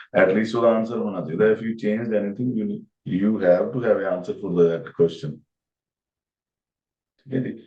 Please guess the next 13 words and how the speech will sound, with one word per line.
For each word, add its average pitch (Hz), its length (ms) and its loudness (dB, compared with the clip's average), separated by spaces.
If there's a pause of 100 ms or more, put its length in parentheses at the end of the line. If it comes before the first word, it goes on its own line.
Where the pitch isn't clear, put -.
(140)
ਇਹ 147 120 6
ਨਾ 175 140 0
ਬੇਸਿਕ 139 400 -6
ਚੀਜ਼ਾਂ 127 320 0
ਨੇ, 92 160 -6
ਇਹ 104 140 -4
ਬੜੀਆਂ 107 560 -2
ਗਲਤੀਆਂ 95 380 -4
ਕਰਦੇ 90 260 0
ਨੇ। 107 80 0
ਬਹੁਤ, 98 300 0
ਤੁਹਾਡੇ 98 240 2
ਬਹੁਤ 104 380 2